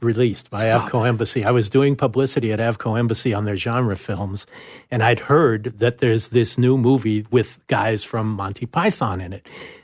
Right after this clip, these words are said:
Speaker 1: And so I told the acquisition guy, Lenny Shapiro, about this movie,
Speaker 2: Oh my God.
Speaker 1: and he, they bought it. They saw it and bought it,
Speaker 2: Oh my
Speaker 1: and
Speaker 2: God.
Speaker 1: it, I
Speaker 2: That is
Speaker 1: can't believe
Speaker 2: awesome.
Speaker 1: that I did, because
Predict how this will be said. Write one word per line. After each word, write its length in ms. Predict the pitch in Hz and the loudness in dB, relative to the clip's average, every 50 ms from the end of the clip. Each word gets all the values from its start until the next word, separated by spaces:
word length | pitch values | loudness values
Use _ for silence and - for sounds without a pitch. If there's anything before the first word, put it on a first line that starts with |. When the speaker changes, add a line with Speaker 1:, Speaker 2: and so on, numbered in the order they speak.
| _ - | _ -6
Speaker 1:
And 100 | 110 110 | -6 -2
so 160 | - 139 123 | 0 2 2
I 100 | 113 113 | 2 2
told 320 | 107 - - 147 156 160 | 0 2 2 4 4 4
the 140 | 131 123 123 | 2 2 2
acquisition 680 | 127 127 127 - 135 113 95 123 170 190 - - 160 123 | 2 0 0 0 0 0 2 0 0 0 2 2 2 2
guy, 260 | 113 110 95 95 104 | 2 0 0 -2 -2
Lenny 300 | 98 104 113 120 123 117 | -2 -2 0 0 0 0
Shapiro, 760 | - - 123 - - - 156 165 139 101 85 92 98 113 - - - - - - - - - | -2 -4 -6 -4 0 2 4 4 4 2 0 -4 -8 -10 -12 -12 -14 -12 -12 -12 -10 -2 0
about 420 | 127 117 - 143 123 123 - - | 0 2 2 4 4 4 2 2
this 260 | 127 127 113 - - | 2 0 0 2 2
movie, 480 | 143 143 185 220 170 127 117 107 107 110 - | 2 4 4 4 2 0 0 -2 -2 -4 -8
Speaker 2:
Oh 60 | - | -14
my 40 | 101 87 | -20 -20
God. 80 | 87 - _ _ _ - | -20 -20 _ _ _ 0
Speaker 1:
and 420 | - 123 120 120 123 117 117 117 | 2 4 4 4 4 2 2 0
he, 260 | - - - - - 160 | -4 -10 -12 -12 -12 -8
they 300 | - 131 98 135 117 117 | -8 -4 -2 0 0 0
bought 320 | 107 - 113 110 110 107 | 0 -2 -4 -4 -4 -6
it. 220 | 98 90 - - - _ - - | -8 -10 -16 -20 -20 _ -10 -4
They 180 | 117 120 107 101 | -2 0 0 0
saw 360 | - - - 123 127 135 139 | 0 0 2 2 2 2 0
it 80 | 135 - | 0 -2
and 220 | - 117 101 101 95 | -2 -2 -2 -2 -2
bought 280 | 113 107 110 113 110 | 0 2 2 2 2
it, 160 | 113 113 - - - - | 0 -2 -2 -6 -4 -2
Speaker 2:
Oh 60 | 117 | 0
my 60 | 117 | 0
Speaker 1:
and 260 | - 104 101 101 92 | 2 0 0 -2 -4
Speaker 2:
God. 200 | - 104 101 98 | -6 -6 -2 2
Speaker 1:
it, 220 | 123 123 123 - - _ - - - - - | 2 2 2 -2 -8 _ -18 -16 -16 -6 -2
I 180 | - - - 165 | 0 2 4 4
Speaker 2:
That 120 | 185 190 | 4 4
is 80 | 202 190 | 4 4
Speaker 1:
can't 220 | 180 165 185 240 | 4 6 6 6
believe 360 | 262 - - 202 220 190 156 | 4 6 4 4 4 4 2
Speaker 2:
awesome. 120 | - 110 127 | 2 2 2
Speaker 1:
that 120 | 131 127 | 2 4
I 120 | 139 139 135 | 2 2 0
did, 240 | 127 147 143 143 | -2 -4 -6 -4
because 280 | - 147 127 - 156 | -4 -2 0 2 0